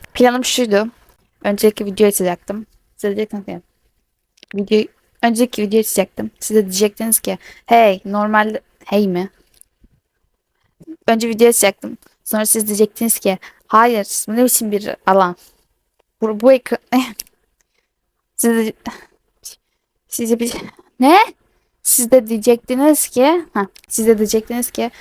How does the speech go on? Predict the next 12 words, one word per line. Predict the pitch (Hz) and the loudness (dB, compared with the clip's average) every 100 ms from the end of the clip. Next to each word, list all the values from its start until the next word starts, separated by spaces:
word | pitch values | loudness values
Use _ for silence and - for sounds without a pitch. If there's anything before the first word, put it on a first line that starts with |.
| - | -8
"Nasıl | 233 240 226 | -2 0 0
bir | 202 | -2
açı? | 190 - | -4 -2
Daha | 196 208 | 0 2
önce | 214 214 | 0 -4
hiç," | 214 - - _ _ _ _ _ _ _ _ _ _ _ _ _ _ _ _ _ _ _ - _ _ _ _ _ _ _ _ _ _ _ _ _ | -10 -12 -14 _ _ _ _ _ _ _ _ _ _ _ _ _ _ _ _ _ _ _ -20 _ _ _ _ _ _ _ _ _ _ _ _ _
siz | - - | -8 -6
de | 240 226 | -2 0
diyecektiniz | 240 240 - 285 - | 2 2 0 -4 -2
ki, | 226 269 320 _ _ _ _ _ - | -4 -4 -6 _ _ _ _ _ -8
siz | 240 | -4
diyecek-, | 220 214 226 | -4 -2 -4